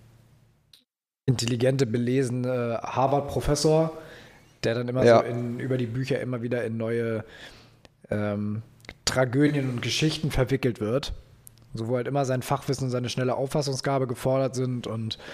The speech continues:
Speaker 1: natürlich immer irgendwie mit einer schönen Frau nebenbei noch, na klar.
Speaker 2: Natürlich.
Speaker 1: Natürlich, ist ja logisch. <clears throat>
Speaker 2: Natürlich.
Speaker 1: Ähm, und auch allein, und erstens das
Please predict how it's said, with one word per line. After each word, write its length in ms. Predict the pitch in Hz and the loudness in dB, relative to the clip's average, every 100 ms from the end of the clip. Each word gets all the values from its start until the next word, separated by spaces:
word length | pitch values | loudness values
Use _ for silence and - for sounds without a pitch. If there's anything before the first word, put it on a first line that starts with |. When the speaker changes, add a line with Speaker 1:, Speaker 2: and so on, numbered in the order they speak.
| - - - - - - _ _ - | -14 -16 -18 -20 -20 -20 _ _ -2
Speaker 1:
natürlich 360 | 113 120 117 139 | 0 2 0 2
immer 480 | 143 139 135 139 120 | 4 4 6 4 2
irgendwie 200 | 123 127 | 0 0
mit 120 | 117 | 0
einer 100 | 110 | 2
schönen 240 | 127 117 | 2 2
Frau 240 | - 131 151 | 4 4 6
nebenbei 420 | 147 139 131 135 | 6 6 4 4
noch, 280 | 131 131 - | 4 2 2
na 80 | 101 | 0
klar. 240 | 117 120 | 4 4
Speaker 2:
Natürlich. 560 | 113 110 - 117 120 113 117 | 4 4 6 6 8 6 4
Speaker 1:
Natürlich, 340 | 139 151 151 139 | 6 6 6 2
ist 120 | 110 | -2
ja 60 | 123 | -2
logisch. 420 | 135 160 151 - - - - 185 131 | 2 0 0 0 2 6 6 6 4
<clears throat> 540 | 101 - - - 156 135 | -4 -10 -12 -2 0 4
Speaker 2:
Natürlich. 540 | 123 117 - 123 120 120 | 6 4 4 4 6 8
Speaker 1:
Ähm, 440 | 120 123 131 131 131 - - - - - - - _ _ _ _ _ _ - | 8 6 2 -4 -6 -12 -16 -16 -16 -18 -20 -20 _ _ _ _ _ _ -6
und 440 | 139 143 131 - - - _ _ _ | -2 -2 -2 -6 -12 -20 _ _ _
auch 180 | 135 135 | -2 -2
allein, 460 | - 135 139 147 143 | 0 2 4 2 2
und 240 | 151 147 - | 0 -2 -6
erstens 380 | 139 143 139 - | 0 0 0 -2
das 360 | 135 170 175 | 0 2 0